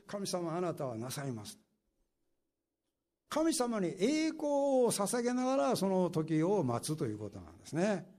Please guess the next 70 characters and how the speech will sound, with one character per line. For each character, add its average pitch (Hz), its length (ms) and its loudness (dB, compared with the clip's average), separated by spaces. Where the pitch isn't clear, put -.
ハ - 80 -14
レ 107 120 -10
ル 101 80 -12
ヤ。 104 140 -14
も 131 200 0
う - 20 -6
最 151 220 -2
後 160 100 0
の 156 100 -2
最 156 220 0
後、 139 220 -6
ア 139 140 0
ブ 170 100 0
ラ 180 120 2
ハ 156 80 0
ム 147 100 -2
の 135 120 -4
子 139 240 -6
イ 170 60 -4
サ 156 140 -8
ク 127 160 -14
は 107 100 -14
何 139 220 -4
を 156 60 -2
し 151 80 -6
た 160 140 -6
人 117 220 -12
で 110 80 -12
す - 100 -12
か？ 151 180 -12
あ 123 100 -6
ん 135 60 0
ま 139 100 0
り 135 140 0
い 139 40 0
い 135 40 -4
こ 151 120 -4
と 143 120 -6
を 120 460 -8
ま 139 140 -8
あ、 127 40 -8
三 180 180 -4
つ 208 120 -6
ぐ 208 100 -8
ら 190 100 -6
い 139 60 -4
は 117 100 -6
い 117 80 -6
い - 20 -8
こ 120 120 -8
と 104 120 -12
し - 60 -12
た 101 120 -14
ん 98 80 -14
で 110 80 -16
す - 100 -12
け - 60 -18
ど - 120 -16
も、 98 200 -16
そ - 200 -12
の 156 160 -8
三 180 220 -4
つ 151 140 -8
の 117 120 -10
う 117 80 -14
ち 123 120 -10
の 117 240 -10
三 139 300 -8
番 156 200 -4
目、 170 240 -4